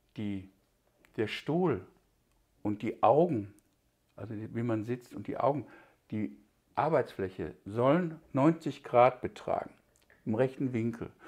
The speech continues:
Wenn jetzt der Winkel vom Bildschirm so ist oder so ist, dann weiche ich mit einem Unter-, mit einem unterbewusst von der Sitzposition so aus und sitze so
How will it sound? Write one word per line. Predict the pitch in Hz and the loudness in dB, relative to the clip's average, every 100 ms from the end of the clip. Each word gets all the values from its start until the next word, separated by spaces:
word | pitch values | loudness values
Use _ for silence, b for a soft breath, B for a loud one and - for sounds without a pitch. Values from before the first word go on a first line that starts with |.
| B B | B B
Wenn | 123 | 0
jetzt | 143 - | 0 0
der | 139 135 | 0 0
Winkel | 156 151 | -4 -4
vom | 131 131 | -6 -6
Bildschirm | 123 123 120 113 | -2 -2 -2 -4
so | 107 147 | -2 -2
ist | 160 - - - B B | -2 -4 -10 -20 B B
oder | - 113 | -2 0
so | 110 135 151 | 2 0 0
ist, | - - B B | -4 -10 B B
dann | 107 107 | -2 0
weiche | 107 131 147 | 4 4 2
ich | 156 - | -6 -8
mit | 117 | -8
einem | 117 | -6
Unter-, | - 147 160 147 143 _ b b | -4 0 0 0 -4 _ b b
mit | 120 117 | -10 -6
einem | 113 - - - | -6 -6 -8 4
unterbewusst | 143 180 156 143 139 139 - - B B B | 4 6 4 4 0 -2 -4 -20 B B B
von | 120 | 0
der | 110 | 0
Sitzposition | 135 143 - 120 117 117 113 98 | 0 -2 -2 0 -2 -2 -2 0
so | 117 160 | 0 2
aus | - 135 139 - | 4 2 2 -2
und | - 120 | -10 -8
sitze | 113 117 - | -6 -8 -2
so | 120 120 | 0 0